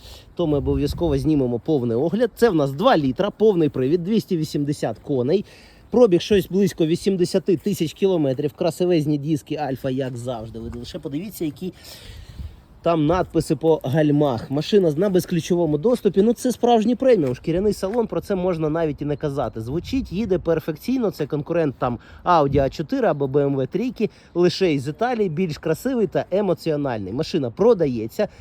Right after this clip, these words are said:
на неї дуже солодка ціна. І якщо вам дуже цікаво, то в описі під цим відео ви знайдете контакти. І якщо ви поставите багато лайків, то ми знімемо повний огляд на цей автомобіль. Якщо не поставите, чесно кажучи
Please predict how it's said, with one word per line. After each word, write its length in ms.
на 100
неї 200
дуже 300
солодка 480
ціна. 360
І 80
якщо 300
вам 180
дуже 200
цікаво, 400
то 140
в 40
описі 320
під 200
цим 140
відео 280
ви 120
знайдете 440
контакти. 640
І 20
якщо 260
ви 100
поставите 520
багато 400
лайків, 380
то 140
ми 120
знімемо 440
повний 360
огляд 340
на 120
цей 180
автомобіль. 480
Якщо 260
не 80
поставите, 540
чесно 440
кажучи 480